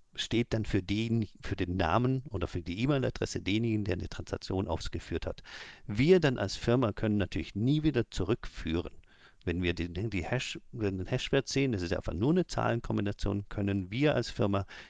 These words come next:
niemals wissen, wie derjenige heißt. Wir können aber immer sagen,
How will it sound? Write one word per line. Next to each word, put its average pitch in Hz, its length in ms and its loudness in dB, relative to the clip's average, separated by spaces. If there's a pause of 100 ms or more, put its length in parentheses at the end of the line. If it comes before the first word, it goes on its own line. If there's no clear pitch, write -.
(100)
niemals 113 580 4
wissen, 90 340 -4
wie 92 140 -4
derjenige 82 480 -2
heißt. - 240 -8
Wir - 60 -10
können 110 240 0
aber 98 260 0
immer 151 260 6
sagen, 117 380 2